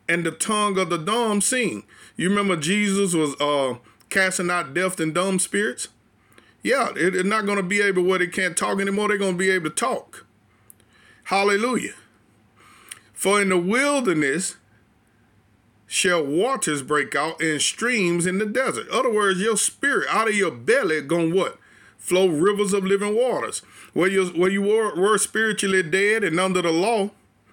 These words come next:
see, you're gonna become alive. You know, when Jesus in his earthly walk, he was talking to spiritually dead men. But see, you're not gonna be that way anymore. And the time is now. Out of your belly shall flow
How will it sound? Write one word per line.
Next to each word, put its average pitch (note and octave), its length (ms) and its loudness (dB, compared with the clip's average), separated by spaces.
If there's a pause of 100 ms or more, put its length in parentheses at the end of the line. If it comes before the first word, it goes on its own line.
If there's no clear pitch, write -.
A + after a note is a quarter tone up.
(340)
see, D#3+ 440 0 (580)
you're F3+ 180 0
gonna F#3 240 2
become E3+ 420 0
alive. G#3+ 520 0 (720)
You F#3 120 0
know, G3+ 100 4
when F3+ 220 2
Jesus G#3 440 2
in G3+ 100 2
his G3 200 0
earthly G#3+ 380 0
walk, E3 340 0 (360)
he A#3 160 -2
was A#3 180 0
talking G3 320 0
to D#3+ 80 0
spiritually G3+ 600 0
dead F#3 400 0
men. G3 400 -2 (880)
But E3+ 160 2
see, G#3+ 220 2
you're G3 180 2
not G#3+ 240 2
gonna G#3+ 200 0
be B3+ 180 0
that E3+ 240 0
way D#3 200 2
anymore. D#3 440 0 (200)
And E3 140 0
the E3+ 60 -2
time G3 380 0
is F#3+ 120 0
now. A#3+ 200 0
Out F#3 280 0
of F#3+ 80 0
your F3+ 120 2
belly G3+ 400 0
shall E3+ 220 -2
flow F#3+ 420 -2